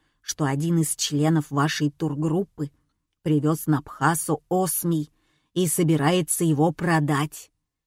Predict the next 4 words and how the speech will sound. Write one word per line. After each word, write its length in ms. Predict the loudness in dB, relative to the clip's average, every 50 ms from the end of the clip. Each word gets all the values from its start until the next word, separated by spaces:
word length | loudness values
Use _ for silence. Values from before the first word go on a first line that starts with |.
| _ _ _
Наша 400 | -4 -2 0 0 0 0 -2 -2
задача — 560 | -4 -4 -4 -4 -2 -2 -2 -2 -2 -4 -4 -4 -2
помешать 640 | 0 2 2 2 2 0 0 0 0 2 2 0
сделке». 720 | 0 0 0 0 0 2 0 0 -2 -4 -8 -16 -20 -20